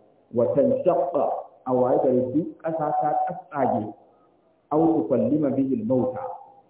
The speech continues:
ko kuma a sa wancan littafi da Allah ya saukar, littafin ta yi magana da matattu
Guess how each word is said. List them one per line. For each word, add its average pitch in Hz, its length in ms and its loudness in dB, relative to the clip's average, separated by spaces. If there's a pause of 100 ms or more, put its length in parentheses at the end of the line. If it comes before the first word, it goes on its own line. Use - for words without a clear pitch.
(260)
ko 160 180 0
kuma 160 240 -2
a - 180 -2
sa 139 140 0
wancan 165 560 0
littafi 160 540 0
da 120 80 2 (100)
Allah 147 280 0
ya 131 100 2
saukar, 127 340 2 (640)
littafin 170 720 2
ta 143 60 0
yi 165 100 2
magana 160 480 -2
da 131 80 6
matattu 139 720 2